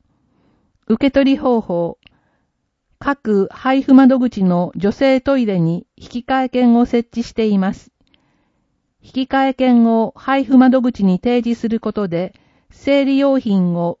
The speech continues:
受け取ることができます。生理用品は紙袋に入れてお渡しします。生活上の困りごとについて相談を希望される場合は、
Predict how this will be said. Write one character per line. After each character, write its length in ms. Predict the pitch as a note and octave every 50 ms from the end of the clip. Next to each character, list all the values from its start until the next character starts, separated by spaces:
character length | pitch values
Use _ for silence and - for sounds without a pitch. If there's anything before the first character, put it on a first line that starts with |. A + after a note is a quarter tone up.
| - -
受 180 | G#3 - C4
け 40 | B3
取 160 | - C4+ B3+
る 60 | B3+
こ 120 | - B3 B3
と 100 | B3 A#3+
が 120 | A#3+ A3+
で 120 | F#3 F#3 F3+
き 120 | - E3
ま 140 | D#3+ D#3+ E3+
す。 220 | - _ _ _ _ _ _ _ _ _ _ _ _ _ _ _ _ _ _ _ _ _ _ _ _ _
生 320 | - - - C#4 C#4 C#4+ C4+
理 100 | C#4 C#4
用 220 | C#4+ C#4+ C#4 C4+
品 320 | C4 A3 G3+ G3 G3 F#3
は 280 | F3+ F3 E3+ F3 F3+ - _ _ _ _ -
紙 280 | - A#3+ A#3 B3+ C4+
袋 340 | C4 D4 C#4 - B3+ A#3+ A3
に 140 | G3+ F#3 F#3
入 80 | F3+ F3+
れ 120 | F#3 F3
て 220 | - - F3+ F3 -
お 80 | - F#3
渡 200 | G3 G3 G#3 G3+
し 160 | - G#3 F#3+
し 140 | - - E3
ま 140 | D#3+ E3 D#3+
す。 200 | - _ _ _ _ _ _ _ _ _ _ _ _ _ _ _ _ _ _ _ _ _ _ _ _ _ _ _ _ _ _ _ _ _ _ _ _ _ _ _ _ _ _
生 260 | _ - C4 C#4 C#4
活 280 | - C#4 C#4+ - C#4 B3
上 240 | A#3+ C4+ C4+ C4
の 320 | B3 A#3+ A#3+ A#3+ A#3 G#3 - -
困 240 | - A#3 A3+ C4
り 100 | C4 B3+
ご 120 | B3 C4 C4
と 100 | - C4
に 180 | B3 B3 B3
つ 140 | - - B3+
い 100 | A#3+ G#3+
て 380 | - _ - F3+ E3+ F3+ - _ _
相 260 | - - - C4+ C4+ B3+
談 340 | B3 C4 B3+ A#3+ A#3+ A#3
を 160 | A#3 A#3+ A#3 A#3
希 180 | _ - A#3
望 200 | G3+ B3 B3 C4
さ 140 | - C4+ B3
れ 100 | A#3+ B3
る 140 | G#3+ A#3 A3+
場 200 | A3+ A3+ A3+ G#3+
合 160 | G3+ F#3+ E3+
は、 220 | D#3+ E3 E3+ F#3